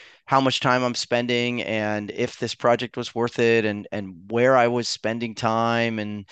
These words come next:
I think that as firms and individuals and organizations generally, 'cause even some in-house teams have talked to me about measuring the time they're spending. They're not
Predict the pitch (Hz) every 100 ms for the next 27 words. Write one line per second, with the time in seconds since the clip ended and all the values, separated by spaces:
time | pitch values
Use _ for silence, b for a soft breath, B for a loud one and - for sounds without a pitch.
0 | B B - 120 123 127 - 113 - -
1 | 127 131 139 143 131 - - b b b
2 | _ _ - 139 139 139 135 131 120 113
3 | 104 110 117 110 117 117 107 - - -
4 | _ _ _ - 110 107 123 131 123 120
5 | 120 147 123 - 101 95 95 95 120 120
6 | 147 151 - 113 120 117 - _ 123 151
7 | 104 87 - 95 87 85 - - - b
8 | b _ 113 95 120 95 - 95 92 92
9 | 92 92 - _ _ _ _ _ _ _
10 | _ 104 117 123 135 143 139 120 117 110
11 | 110 110 104 95 82 _ - 95 _ _
12 | _ - 131 127 113 98 95 - - 107
13 | 98 78 92 165 160